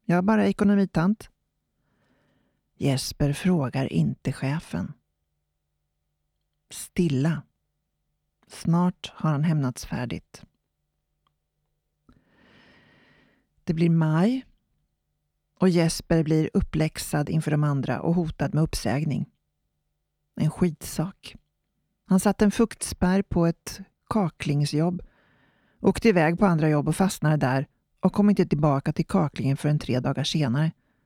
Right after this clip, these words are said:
Fast han sagt tjugofyra timmar och utan att meddela kunden. Chefen slår ner på det som en örn. "Du har gång på gång misskött ditt arbete trots upprepade tillsägelser",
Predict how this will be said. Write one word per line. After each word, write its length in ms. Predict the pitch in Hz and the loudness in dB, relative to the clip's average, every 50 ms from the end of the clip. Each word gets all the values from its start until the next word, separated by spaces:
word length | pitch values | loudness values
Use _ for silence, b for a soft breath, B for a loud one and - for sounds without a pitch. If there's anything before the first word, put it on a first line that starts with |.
| _ _ _ _ _ _ _ _ _ _ _ _ _ _ | _ _ _ _ _ _ _ _ _ _ _ _ _ _
Fast 180 | - 156 170 - | -4 -2 0 0
han 120 | 170 160 | 0 0
sagt 320 | 151 - - 190 - - - | 0 2 0 0 0 -2 -6
tjugofyra 420 | - - 185 - 175 156 139 135 | -4 -2 0 2 2 2 2 0
timmar 440 | - - 156 147 143 143 135 139 - - | 0 0 0 0 0 0 -2 -4 -4 -4
och 140 | 185 - - | -4 -2 2
utan 360 | - 202 170 147 - - 175 180 | 2 2 2 0 0 0 2 2
att 60 | 175 | 2
meddela 400 | 175 165 151 139 - 123 131 143 | 2 2 0 0 -2 -2 -4 -6
kunden. 540 | - - - 190 190 180 - 117 98 - - _ _ _ _ _ _ _ _ _ _ _ _ _ _ _ _ _ _ _ _ _ _ _ _ _ _ _ _ _ _ _ - | -6 -4 -2 0 0 0 0 -2 -4 -6 -8 _ _ _ _ _ _ _ _ _ _ _ _ _ _ _ _ _ _ _ _ _ _ _ _ _ _ _ _ _ _ _ -4
Chefen 380 | - 156 139 135 - 147 147 | -2 0 0 0 0 0 0
slår 180 | - - 165 160 | 0 2 2 2
ner 240 | 156 147 139 139 139 | 2 2 2 0 0
på 200 | - - 117 113 | 0 0 0 0
det 80 | 127 | 0
som 160 | - - 139 | -2 -2 -2
en 120 | 135 135 - | -2 -2 -2
örn. 400 | - - 139 143 135 131 147 143 _ _ _ _ _ _ _ _ _ _ _ _ _ | -2 -2 -2 -2 -2 -4 -6 -10 _ _ _ _ _ _ _ _ _ _ _ _ _
"Du 220 | - 151 143 196 202 | -4 0 4 4 4
har 180 | 202 208 208 | 6 6 4
gång 640 | 202 165 160 - 254 254 254 254 247 247 254 247 233 | 2 2 2 2 2 4 4 4 2 2 0 -2 -2
på 180 | - - 247 | 0 0 0
gång 540 | 208 185 170 214 202 185 180 175 180 180 - - | 2 4 6 6 6 6 6 4 4 2 2 2
misskött 600 | - 196 202 180 - - - - - 170 156 147 | 4 4 4 4 2 -2 -4 0 2 2 2 2
ditt 180 | - 165 - - - | 2 -2 -2 -2 0
arbete 520 | - 170 160 151 131 - 143 143 - 147 | 2 2 2 2 2 2 2 2 2 0
trots 500 | 139 - - - 170 147 - - - - | -2 0 2 2 2 2 0 -2 -4 0
upprepade 640 | - 165 - _ - - 147 143 - - 143 139 143 | 0 0 0 _ -2 0 0 0 2 0 0 0 0
tillsägelser", 880 | - - 185 165 143 - - - 156 175 165 160 147 - - 107 76 | 0 2 0 0 0 -2 -2 -2 -2 0 0 -2 -2 -2 -4 -6 -6